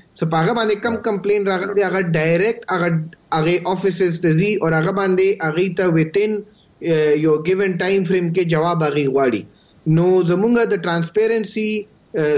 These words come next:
څه کومه وعده وه، هغې باندې ظاهري خبره، ډېر کوششونه شوي دي. زه ما خیال کې دا ګڼم، څه که تاسو حقیقت کې که کمپیریزن وکړئ، نو د پی ټی آی حکومت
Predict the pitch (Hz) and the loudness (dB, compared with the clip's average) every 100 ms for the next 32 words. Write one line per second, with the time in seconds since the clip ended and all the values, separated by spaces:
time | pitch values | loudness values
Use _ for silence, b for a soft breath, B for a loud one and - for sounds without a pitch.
0 | 143 160 185 190 170 160 160 202 196 196 | 0 -2 0 0 0 0 0 0 0 -2
1 | - 147 143 156 202 190 185 185 170 156 | -4 -2 0 2 0 0 -2 0 0 0
2 | 170 190 185 185 175 160 175 - 160 160 | 0 0 -2 0 2 2 0 -2 -4 -2
3 | 180 175 165 202 214 202 190 190 B B | 0 0 2 0 0 0 -2 -4 B B
4 | - 143 190 190 185 196 190 185 170 180 | -6 -2 0 0 -2 -2 0 0 -2 0
5 | 175 185 190 180 160 156 170 170 175 160 | 0 0 0 0 -2 -2 -2 2 2 2
6 | 160 - 113 139 147 202 202 190 180 175 | -2 -6 -2 -2 0 -2 0 -2 -2 0
7 | 160 170 175 165 175 190 196 190 B B | 0 0 0 2 2 0 0 -4 B B
8 | B 156 151 160 160 156 185 202 170 175 | B -2 0 0 0 2 2 2 0 -2
9 | 180 | -2